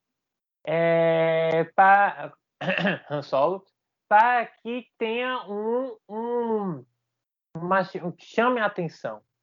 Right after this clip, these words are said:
Han Solo e a atuação de Harrison Ford foi fantástica. Ele precisou daquele algo a mais que Harrison Ford deu e que o próprio História deu ao personagem pra que ele se destacasse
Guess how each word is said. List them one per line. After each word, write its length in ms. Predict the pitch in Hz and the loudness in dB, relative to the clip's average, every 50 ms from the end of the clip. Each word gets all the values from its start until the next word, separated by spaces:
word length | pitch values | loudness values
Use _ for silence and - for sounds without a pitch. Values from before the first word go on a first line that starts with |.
| _ _ _ _ _ _ - | _ _ _ _ _ _ -10
Han 220 | 160 160 196 208 185 | -6 -4 -4 -4 -4
Solo 440 | - - - 190 190 202 202 185 | -8 -6 0 4 4 6 6 4
e 60 | 165 156 | 4 2
a 60 | 151 | 0
atuação 440 | 147 147 160 156 147 135 - 160 160 | 0 -2 -2 -2 -2 -2 -4 -8 -10
de 80 | 143 135 | -8 -6
Harrison 360 | 127 135 131 120 - 139 127 | -4 -4 -4 -4 -8 -10 -12
Ford 260 | - - 160 147 - | -8 -8 -8 -8 -6
foi 160 | - 151 151 | -8 -10 -10
fantástica. 800 | 143 - 170 175 170 - 120 117 123 - - _ _ - - - _ _ _ _ _ _ _ _ _ _ _ _ _ _ _ _ _ _ _ - _ 302 320 - 262 - _ _ _ _ _ _ _ _ _ - - - _ _ _ _ _ _ _ _ _ - | -8 -6 -8 -8 -4 -4 -4 -4 -4 -8 -16 _ _ -20 -20 -20 _ _ _ _ _ _ _ _ _ _ _ _ _ _ _ _ _ _ _ -20 _ _ -18 -16 -16 -16 _ _ _ _ _ _ _ _ _ -20 -20 -20 _ _ _ _ _ _ _ _ _ 0
Ele 260 | 202 214 233 233 233 | 4 4 4 4 2
precisou 460 | - 226 214 202 - 208 185 202 202 | 0 -2 -4 -2 -2 -2 0 2 4
daquele 340 | 196 196 196 - 208 196 196 | 2 2 2 2 0 4 6
algo 300 | 196 208 247 285 269 302 | 6 8 8 6 6 4
a 80 | 285 262 | 0 2
mais 320 | 226 196 175 180 175 175 | 2 -2 -2 -2 -2 -6
que 140 | - - 180 | -4 -6 -2
Harrison 440 | 165 190 214 233 226 - 220 196 175 | 0 0 0 0 -2 -4 -6 -8 -8
Ford 300 | - - 165 151 139 127 | -4 -2 -2 -2 -2 -2
deu 340 | 131 127 127 123 117 - _ _ _ _ _ _ _ _ - | -4 -4 -4 -4 -6 -8 _ _ _ _ _ _ _ _ -4
e 100 | 185 175 | -4 -4
que 200 | - - 190 196 | -4 -4 -2 -2
o 60 | 190 | -2
próprio 380 | 196 - 202 214 226 220 - 208 | 2 4 4 4 4 4 0 -6
História 440 | 175 - - 196 202 190 190 185 | -6 -4 -2 0 2 4 4 2
deu 300 | 160 143 151 190 220 247 | 2 4 4 6 6 8
ao 120 | 254 220 - | 6 4 4
personagem 720 | - 185 165 - 180 160 147 139 127 127 131 131 123 170 165 | 2 -2 -2 -2 -6 -8 -6 -6 -6 -4 -6 -6 -8 -10 -8
pra 180 | - 185 170 | -6 -6 -6
que 140 | 180 - 185 | -4 -2 -2
ele 120 | 185 180 | -2 -2
se 160 | 175 - - 175 | -4 -8 -8 -4
destacasse 1160 | 160 185 180 180 - - 202 190 - - - 156 160 170 170 - _ _ _ _ - 160 151 | -2 -2 -2 -2 -2 -2 -2 -2 -2 -2 0 2 2 2 0 -8 _ _ _ _ -16 -16 -16